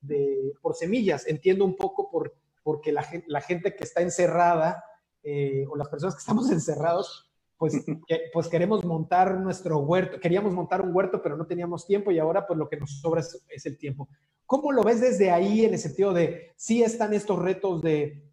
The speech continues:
Speaker 1: eh, la pro-, o sea, aprovechar esta ruptura de la cadena de suministro, eh, acercándote a un contenedor o acercándote un, o una cubetita para germinar tu no sé qué, ¿no?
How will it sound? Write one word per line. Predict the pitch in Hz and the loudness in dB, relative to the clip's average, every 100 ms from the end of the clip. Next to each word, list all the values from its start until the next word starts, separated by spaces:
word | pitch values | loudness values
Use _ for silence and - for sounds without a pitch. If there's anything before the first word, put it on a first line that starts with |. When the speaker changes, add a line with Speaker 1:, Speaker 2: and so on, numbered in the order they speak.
| _ | _
Speaker 1:
eh, | 151 151 143 143 147 | -8 -4 -2 -2 -2
la | 151 156 | -4 0
pro-, | 156 156 175 - | -2 -2 -8 -12
o | 147 | -4
sea, | 170 160 - - | -2 -2 -4 -6
aprovechar | - 165 165 165 196 214 220 | 0 2 2 2 2 2 0
esta | 170 - | -4 -2
ruptura | 165 156 - 196 | -2 0 2 4
de | |
la | 180 165 | 4 2
cadena | 165 185 175 | 0 2 0
de | 165 | -2
suministro, | 160 147 165 185 - 180 175 - _ _ _ | -4 -4 -2 -4 -2 -2 -4 -8 _ _ _
eh, | 156 151 147 147 - | -2 2 2 0 -4
acercándote | 156 165 - 190 196 190 | 0 0 0 0 0 2
a | 175 | 0
un | 180 | 2
contenedor | 190 175 156 147 165 202 254 185 | -2 0 -2 2 2 2 0 2
o | 175 | 2
acercándote | 156 170 143 170 190 196 156 | 4 0 0 0 0 0 2
un, | 147 170 175 - _ _ _ _ _ | 2 2 -2 -8 _ _ _ _ _
o | 151 147 151 | -8 -8 -6
una | 208 - | -4 2
cubetita | 202 160 - 190 175 - | 4 4 2 -4 -4 -6
para | - 151 147 | -4 -2 -2
germinar | 170 156 156 147 165 175 - | 0 0 -2 -2 -2 -2 -2
tu | 160 147 147 147 | -2 -2 -4 -6
no | 180 | -10
sé | - - | -10 -6
qué, | 180 - | -6 -6
¿no? | 165 311 | -10 -16